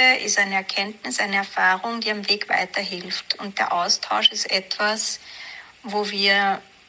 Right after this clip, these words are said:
ja, auf jeden Fall wachsen dran. Ja, das heißt, Muttertag hat auch verschiedene Perspektiven. In dem Fall aber eine heilende Perspektive.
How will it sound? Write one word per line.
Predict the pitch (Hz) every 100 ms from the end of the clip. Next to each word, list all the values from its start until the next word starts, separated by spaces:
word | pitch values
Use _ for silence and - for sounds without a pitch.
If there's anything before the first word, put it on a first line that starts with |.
| - - - - - - - - -
ja, | 208 208 -
auf | - 196
jeden | 208 214
Fall | 214 208
wachsen | 185 202 - - 180
dran. | - - 170 185 - - - - - - -
Ja, | 220 214 202 190 - - - - - - - -
das | - 196
heißt, | 208 196 202 - - -
Muttertag | 226 247 247 - 190 196 - -
hat | 202 - - - - - _ _ _ - - _ -
auch | 202 202
verschiedene | - 208 - 214 214 190
Perspektiven. | - 180 - 190 - - 202 208 175 170 - _ - _ - - - - - - - -
In | 220 202
dem | 208 220
Fall | - 226 226 -
aber | 214 - 214 147 -
eine | 196 196 175
heilende | 165 170 180 170
Perspektive. | 175 170 - 185 - - 185 - 185 185